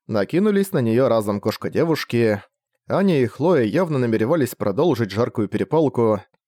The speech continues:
но зычный голос Мии раздался из-за стойки. «Эй, вы, хватит прохлаждаться!»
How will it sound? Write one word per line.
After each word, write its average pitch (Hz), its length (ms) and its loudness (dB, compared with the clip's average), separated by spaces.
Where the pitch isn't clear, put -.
но 104 200 0
зычный 160 340 -2
голос 131 340 0
Мии 190 180 2
раздался 120 540 0
из-за 107 180 -2
стойки. 104 560 -2
«Эй, 175 260 2
вы, 123 460 -2
хватит 202 520 -2
прохлаждаться!» 156 840 -2